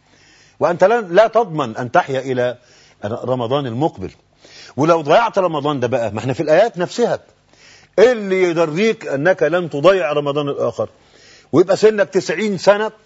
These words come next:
وقاعد برضو تشاهد هذه الأشياء. أنا مه-، كلامي هذا موجه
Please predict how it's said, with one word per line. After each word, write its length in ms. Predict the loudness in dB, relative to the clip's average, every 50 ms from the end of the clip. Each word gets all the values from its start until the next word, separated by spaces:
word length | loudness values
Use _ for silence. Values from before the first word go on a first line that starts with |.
| _ -20 -20 -20 -8 _ 2
وقاعد 300 | 4 4 4 2 0 0
برضو 240 | 0 0 0 -4
تشاهد 400 | -8 -8 -2 2 2 2 2 2
هذه 240 | 0 0 0 0 -2
الأشياء. 500 | -4 -4 -6 -6 -4 -2 -2 -2 -2 -4 _ -20 -20 _ _ _ _ _ _ _ _ _ _ _ _ _ _ _ _ _ _ -6 -4
أنا 180 | -4 -2 -4
مه-، 320 | -4 -4 0 0 0 0 0 0 0
كلامي 280 | 0 0 2 2 0 0
هذا 200 | 0 0 0 -2
موجه 480 | 0 0 -2 -2 0 0 0 0 0